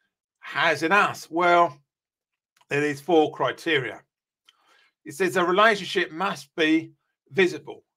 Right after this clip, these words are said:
We must be able to look each other in the eye. We must have communication, speak and hear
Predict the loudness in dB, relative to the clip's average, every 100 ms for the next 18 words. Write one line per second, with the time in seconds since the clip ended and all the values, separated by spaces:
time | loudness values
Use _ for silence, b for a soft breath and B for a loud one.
0 | _ -4 0 0 2 0 2 -2 2 2
1 | 0 -4 -4 -4 -4 -2 0 -4 -6 b
2 | b _ -4 -2 -4 -6 -20 _ _ -12
3 | -8 -6 -6 -10 -20 _ _ _ _ _
4 | -2 0 0 4 4 4 b b b _
5 | -2 0 0 2 2 2 -2 -14 _ _
6 | _ -20 -2 4 4 2 -6 -6 -8 -4
7 | -2 -2 -6